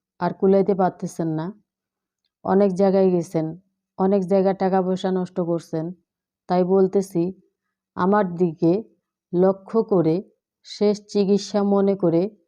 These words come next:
একটি অনুরোধ করতেছি যে আপনারা প্রতারণার শিকার হবেন না এবং বিফলে মূল্য ফেরত।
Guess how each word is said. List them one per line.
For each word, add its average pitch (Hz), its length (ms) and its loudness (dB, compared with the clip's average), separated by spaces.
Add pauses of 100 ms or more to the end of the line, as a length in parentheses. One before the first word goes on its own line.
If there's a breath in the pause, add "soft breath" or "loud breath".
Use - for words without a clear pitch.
(380)
একটি 190 420 -2 (840)
অনুরোধ 208 540 2
করতেছি 180 560 -2 (800)
যে 175 140 2
আপনারা 185 500 0 (1200)
প্রতারণার 196 580 0
শিকার 190 320 0
হবেন 175 420 0
না 165 120 -2 (720)
এবং 185 280 2 (680)
বিফলে 196 560 2 (720)
মূল্য 202 280 4 (120)
ফেরত। 156 340 -4